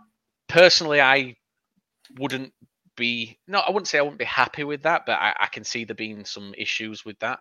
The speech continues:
should that happen. But if it does, it does. Like I say, we've gotta get behind whoever it is. For me, you said it. You've said it. If Derek Adams left, it was Pete Wild,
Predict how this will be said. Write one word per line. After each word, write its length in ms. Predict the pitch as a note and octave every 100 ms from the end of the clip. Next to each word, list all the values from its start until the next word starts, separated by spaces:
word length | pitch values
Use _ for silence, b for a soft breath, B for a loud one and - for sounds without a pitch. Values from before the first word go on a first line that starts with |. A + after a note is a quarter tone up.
| _
should 200 | - G2
that 120 | E2+
happen. 300 | F#2+ - D#3+ - _ _
But 80 | E2
if 100 | -
it 100 | -
does, 300 | D3 C3 - -
it 120 | G2+
does. 360 | A#2 G#2 - - -
Like 100 | -
I 40 |
say, 80 | G#2
we've 120 | F#2+
gotta 200 | G#2+ A2+
get 120 | A2
behind 320 | A#2 - G#2+ G2+
whoever 320 | G2 G2 G#2
it 80 | G2
is. 100 | - B B -
For 80 | A2+
me, 340 | C3+ D3 C3 _ _ _ _
you 260 | G#2 A#2+ C3+ -
said 260 | - A#2
it. 100 | A2+
You've 140 | B2+ -
said 200 | C3 A2+
it. 140 | G2+ _ _ _
If 240 | G#2+ - -
Derek 260 | G#2+ G#2 G#2
Adams 260 | G2+ F#2+
left, 260 | G#2 G2 -
it 60 |
was 160 | G2 G2
Pete 280 | - A2 G2
Wild, 420 | F#2 F#2+ F#2 F2+